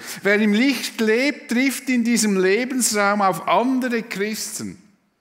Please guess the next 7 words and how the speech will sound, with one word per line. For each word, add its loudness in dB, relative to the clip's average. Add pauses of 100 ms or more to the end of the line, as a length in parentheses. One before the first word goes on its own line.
(400)
Es 0
entsteht 0
auf 0
natürliche -2
Weise 0 (400)
eine 0
Gemeinschaft, 0